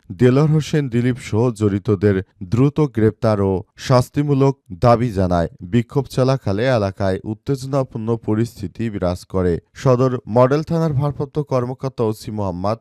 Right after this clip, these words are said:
আজহারুল ইসলাম জানান, এই ঘটনায় এখনো কাউকে গ্রেপ্তার করা সম্ভব হয়নি, তবে নিহতের পিতা বাদী হয়ে হত্যা মামলা দায়ের করেছে এবং পুলিশ ঘটনার সঙ্গে জড়িতদের শনাক্ত ও আটকের চেষ্টা চালিয়ে যাচ্ছে। তিনি আরও বলেন,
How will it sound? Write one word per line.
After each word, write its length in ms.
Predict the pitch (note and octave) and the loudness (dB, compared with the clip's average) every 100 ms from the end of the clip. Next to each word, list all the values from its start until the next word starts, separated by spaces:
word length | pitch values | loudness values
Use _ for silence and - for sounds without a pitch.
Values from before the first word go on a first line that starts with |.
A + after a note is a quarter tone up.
| _ | _
আজহারুল 520 | A2 A2+ C#3 C3+ D3 | -2 0 0 -2 -2
ইসলাম 340 | C#3 - C3+ B2+ | -4 -4 -6 -4
জানান, 360 | A2 F2+ G#2+ | -4 -2 -2
এই 160 | A#2 G#2+ | -4 -6
ঘটনায় 580 | - A2 G2 G#2 F#2+ B2 - - | -6 -6 -4 -4 -2 -4 -6 -6
এখনো 420 | A2+ - C3+ C#3+ | -6 -4 -6 -4
কাউকে 400 | B2 G#2+ - A#2+ | 0 -2 -2 -6
গ্রেপ্তার 480 | F2 G#2+ G2 A2 G#2+ | -4 -4 -2 -6 -4
করা 260 | F#2+ F#2+ | -2 -2
সম্ভব 400 | G#2 G2 F2 F2+ F#2 | -4 -8 -6 -6 -4
হয়নি, 240 | F#2+ A2 | -2 -2
তবে 300 | C#3+ B2 A2 A2 - - | 0 0 2 0 -2 -4
নিহতের 400 | A2+ C3+ - C#3 | 2 2 2 0
পিতা 340 | B2 C3 - C#3+ | 0 -4 -2 2
বাদী 320 | A2 A2 C3 | 2 2 0
হয়ে 300 | G#2+ F#2 F#2+ G#2+ _ | -2 0 0 -2 _
হত্যা 360 | A#2+ A#2 D3+ | 4 4 2
মামলা 360 | C#3+ C#3+ C#3+ C#3 | -2 -2 -2 0
দায়ের 260 | G#2 G2 F#2 | 2 0 0
করেছে 420 | G2+ A2 A#2 C#3 | -2 -2 0 -2
এবং 280 | A2+ G2+ G2 - | 0 -2 -4 -4
পুলিশ 280 | G2 G2 G2 - F#2 | 0 0 -2 -10 -6
ঘটনার 480 | A#2 A#2+ C3+ C3+ C#3 | 0 0 2 2 0
সঙ্গে 340 | - A2 A2 | -2 -2 -2
জড়িতদের 680 | F2+ G2+ G#2+ - F2 F#2 G2+ - - | 0 0 0 -2 -2 0 0 -4 -10
শনাক্ত 520 | - B2+ C#3 - - | 0 2 2 -2 -2
ও 460 | C3 A#2 G2 F#2+ E2 _ | 0 2 2 2 0 _
আটকের 560 | - G2+ A2+ F#2 G2+ A2+ C3 | -4 -2 -2 -4 -2 -2 -2
চেষ্টা 400 | A2+ A#2+ - A#2+ | -2 -4 -2 -4
চালিয়ে 400 | - F2+ F2+ E2+ | -2 -2 -2 -2
যাচ্ছে। 320 | F2+ - G#2 | -4 -4 -6
তিনি 220 | F#2 G#2 G#2+ | -4 -2 2
আরও 200 | G2+ G2 | 2 2
বলেন, 360 | F#2 F#2 A2 | 0 0 -2